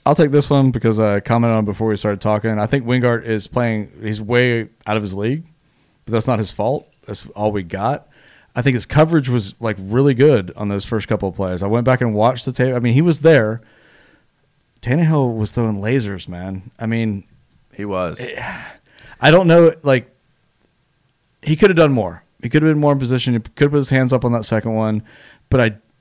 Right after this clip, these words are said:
Speaker 1: don't know if somebody better would have stopped that either way, 'cause Tannehill put it in, like, a spot that nobody
Speaker 2: Yeah.
Speaker 1: could, like, touch it. I mean, it was just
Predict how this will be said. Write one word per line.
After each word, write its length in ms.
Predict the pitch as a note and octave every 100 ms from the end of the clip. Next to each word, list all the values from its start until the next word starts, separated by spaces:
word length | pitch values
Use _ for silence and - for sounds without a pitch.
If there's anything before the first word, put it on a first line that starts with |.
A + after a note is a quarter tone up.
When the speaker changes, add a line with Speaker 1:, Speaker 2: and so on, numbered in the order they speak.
| _
Speaker 1:
don't 260 | C#3+ D#3 G3
know 260 | D3+ D3+ C3+
if 280 | A#2+ - -
somebody 280 | D3 C#3+
better 340 | A2+ B2+ D3 C3
would 160 | A#2
have 320 | A2+ G#2 - _ _
stopped 320 | - C3 B2+
that 300 | C3 A#2+ A#2+ _ _ _ _ -
either 160 | B2
way, 220 | C3 D#3 C3
'cause 160 | A2+
Tannehill 320 | - D#3 C#3
put 140 | - C#3+
it 100 | B2
in, 120 | B2
like, 180 | A#2+ A#2
a 220 | A2 G#2 F#2 _
spot 340 | - - B2+ A#2+
that 80 | A2+
nobody 240 | C3 A#2+
Speaker 2:
Yeah. 60 | B2
Speaker 1:
could, 180 | A2+ -
like, 140 | B2
touch 220 | D#3 G#3 F#2
it. 120 | E2
I 60 | G#2
mean, 140 | A#2+
it 40 | C3
was 140 | C3+
just 320 | D3 - -